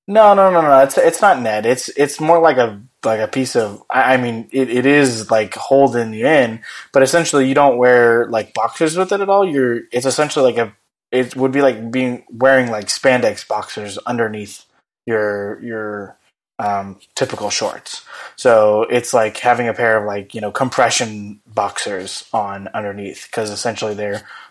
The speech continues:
they're, like, compression, and then you've got the, the, like, short on the outside of it.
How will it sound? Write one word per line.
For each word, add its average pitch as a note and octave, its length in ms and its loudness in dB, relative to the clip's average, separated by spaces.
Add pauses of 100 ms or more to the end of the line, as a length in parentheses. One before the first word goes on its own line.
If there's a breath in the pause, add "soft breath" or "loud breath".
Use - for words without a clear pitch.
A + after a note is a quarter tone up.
they're, A2+ 160 2
like, A2 180 4
compression, A#2+ 540 0
and G#2+ 100 -4
then G#2+ 160 -4
you've G#2 140 -10
got G#2 180 -6
the, G#2 340 -6 (160)
the, G#2 80 -6
like, G2+ 220 -8 (560)
short - 540 -2
on A2 120 -8
the G#2 80 -12
outside G2 400 -6
of - 80 -12
it. - 220 -14